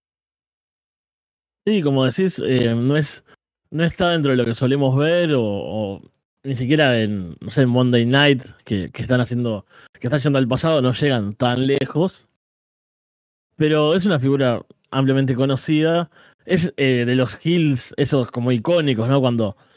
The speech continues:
cuando pensás en, en leyendas de, del wrestling, así en esos nombres de,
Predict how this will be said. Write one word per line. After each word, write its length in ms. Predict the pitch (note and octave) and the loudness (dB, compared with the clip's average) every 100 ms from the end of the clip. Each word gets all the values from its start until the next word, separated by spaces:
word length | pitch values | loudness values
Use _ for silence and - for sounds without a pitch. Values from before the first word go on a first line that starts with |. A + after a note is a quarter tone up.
| _ - | _ -6
cuando 260 | A#2 A#2+ | -2 0
pensás 640 | G#2+ A#2 - C#3+ C#3 - - | 0 -2 0 0 0 -4 -6
en, 540 | A2 A2 G#2+ G2 F2 - _ _ _ _ | -4 -2 -4 -6 -10 -16 _ _ _ _
en 180 | C3 C3+ | -2 2
leyendas 880 | C3 B2+ E3 D#3+ D#3+ D#3 F3 - - | 2 0 0 2 2 2 0 -2 -8
de, 460 | A#2 A2 G2+ F#2+ F#2 | 0 0 0 -2 0
del 160 | A2+ | 2
wrestling, 380 | A#2+ D3 C3+ A#2 | 2 2 0 -4
así 160 | G#2 B2+ | -6 -6
en 60 | |
esos 180 | A2+ G#2+ | -6 -8
nombres 480 | B2 B2 A#2 G#2+ - _ _ _ _ | -6 -4 -4 -6 -10 _ _ _ _
de, 380 | E2+ - A2+ - | -16 -8 -8 -8